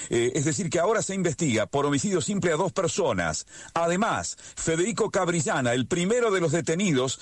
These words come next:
ya está alojado en la, eh, unidad penitenciaria seis, la cárcel de Río Cuarto, y el nuevo detenido fue trasladado a la sede de la jefatura policial de la departamental Juárez Selman,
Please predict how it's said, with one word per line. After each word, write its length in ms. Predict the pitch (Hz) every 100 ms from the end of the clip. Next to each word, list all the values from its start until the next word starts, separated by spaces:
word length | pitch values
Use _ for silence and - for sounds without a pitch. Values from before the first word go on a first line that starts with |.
| - -
ya 260 | 117 208
está 300 | 165 - 196
alojado 500 | 165 147 202 196 185
en 140 | 156 139
la, 500 | 131 123 113 98 85 - - -
eh, 100 | 110
unidad 260 | 127 165 190
penitenciaria 540 | 165 139 135 165 147
seis, 280 | 165 214 135
la 100 | 123
cárcel 300 | 165 156 143
de 80 | 123
Río 220 | 120 -
Cuarto, 560 | 196 196 113 - 107 - -
y 100 | 120
el 100 | 151
nuevo 260 | 175 247 226
detenido 580 | 196 196 208 151 135 131 -
fue 160 | - 202
trasladado 440 | 208 175 208 202
a 20 |
la 80 | 185
sede 220 | 127 208
de 80 | 180
la 60 | 151
jefatura 420 | 135 139 196 185
policial 420 | 143 127 - 190
de 80 | 175
la 80 | 139
departamental 680 | 127 135 120 127 127 139 156
Juárez 260 | 156 147
Selman, 400 | 214 139 98 85